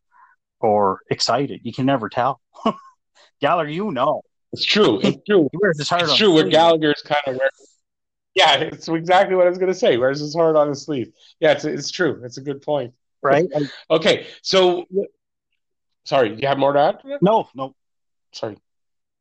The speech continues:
Speaker 2: Okay, no, just 'cause we're really short
Speaker 1: Yeah.
Speaker 2: on time. So that's the fir-, that's our first installment of Outside the Box. We'll try to do that every, um, every podcast. Just take one subject and just look at it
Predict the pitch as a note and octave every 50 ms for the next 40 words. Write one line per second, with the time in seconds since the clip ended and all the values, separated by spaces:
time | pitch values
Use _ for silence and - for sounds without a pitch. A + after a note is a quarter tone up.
0 | _ _ _ _ _ _ _ D#3 D#3+ E3 F#3+ D#3+ C#3 D#3 E3+ F#3 F3 D#3+ E3 F#3
1 | G3+ G3 - G3+ F#3 D#3+ D#3+ D#3 D3 C#3+ C#3+ C3+ C3 B2+ A#2 B2 - - B2 A#2
2 | C#3 C3 A#2+ - - B2 A2 G#2+ G#2 - - - - _ - - F3+ F3 D#3+ D3+
3 | D3 C#3 D#3 E3+ F#3+ G#3+ G#3 - - - F#3+ F3 - - F#3+ F#3+ - - _ _
4 | _ _ D#3+ E3 E3 D#3+ D#3+ - F#3+ F3 E3 E3 - F3+ F3+ F#3 F3+ - E3+ D#3+
5 | E3 - E3 D3+ D3+ D3+ D#3 D3 D3 C#3 B2 C3 C3 C3 C3+ - - C3+ C3 C3
6 | B2 A#2+ A#2 B2+ B2+ B2+ B2 - - C3 B2+ A#2+ - D#3 D#3+ E3+ E3 E3 E3+ E3
7 | D#3 D3 C#3+ C#3+ C#3+ C#3+ D3 C#3+ C#3 C3+ C3+ _ _ _ _ _ _ _ - A#2
8 | A#2+ B2 B2 B2 A#2+ A#2+ A#2+ - - - C#3 D3 C#3 D3 - C#3 C#3 C#3+ C#3 -
9 | C#3 A#2 G#2+ G#2 - - C#3+ C#3 - - D#3 D3 C#3+ D3 - C3+ C3 C3 C3 B2+
10 | - C3 A#2+ A#2+ A#2 A#2+ A#2 A2+ A2+ A2+ - _ _ _ _ _ _ _ C3+ C3+
11 | D3 D#3 - - F3+ F3 F3 F3+ E3 C#3+ C#3 B2+ - -